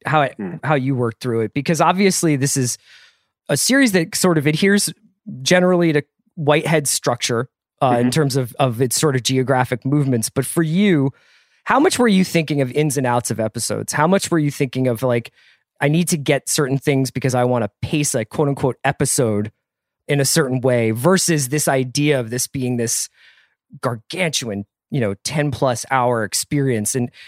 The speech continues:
Speaker 1: we can get into the, how are people watching this and,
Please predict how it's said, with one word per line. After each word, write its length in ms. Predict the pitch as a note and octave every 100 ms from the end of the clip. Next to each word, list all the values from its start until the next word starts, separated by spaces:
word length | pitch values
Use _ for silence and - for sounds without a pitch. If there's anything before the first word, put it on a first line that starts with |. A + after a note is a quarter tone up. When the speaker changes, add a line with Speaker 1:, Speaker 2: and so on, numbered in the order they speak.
| -
Speaker 1:
we 160 | D#3+ F#3
can 120 | F#3+
get 180 | D#3+ D#3
into 300 | D#3 D3+ D3+
the, 260 | B2+ A#2+ - _ _
how 220 | - D#3+
are 100 | D3+
people 360 | C#3+ D3+ D3 B2
watching 400 | B2 C3+ - C3
this 300 | B2+ C3+ -
and, 260 | A2 G2+